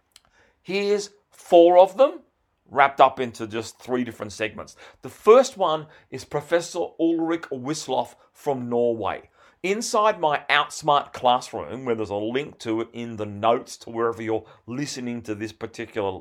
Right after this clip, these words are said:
lesson, inside my Outsmart classroom are interviews that I've done with him. So you can hear from this person in his own words. One of the world's most renowned and respected P H Ds in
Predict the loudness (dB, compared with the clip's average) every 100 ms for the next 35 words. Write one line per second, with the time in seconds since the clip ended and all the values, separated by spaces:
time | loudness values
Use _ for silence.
0 | -12 -2 -2 -2 -12 -16 -18 -20 -20 _
1 | _ _ _ -6 -4 -2 2 2 4 2
2 | 2 0 -2 -6 -4 -2 -2 -2 -6 -12
3 | -12 -14 -18 _ _ 2 2 2 -2 -6
4 | -4 -8 -6 -6 -6 -6 -2 -2 -2 -4
5 | -4 -6 -12 -12 -14 -16 _ _ _ _
6 | _ _ _ -10 -8 -8 -8 -6 -8 -8
7 | -6 -6 -4 -6 -6 -6 -4 -4 -6 -12
8 | -10 -12 -10 -12 -2 0 0 -2 -2 -2
9 | -4 -14 -20 _ 0 0 0 -4 -8 -10
10 | -10 -2 0 2 0 0 -2 -4 -4 -6
11 | -6 -4 -2 0 0 -4 -4 -6 -6 -12
12 | -10 -4 -4 -4 -10 -10 _ _ _ _
13 | -6 0 2 0 -4 -6 -6 -6 -8 -10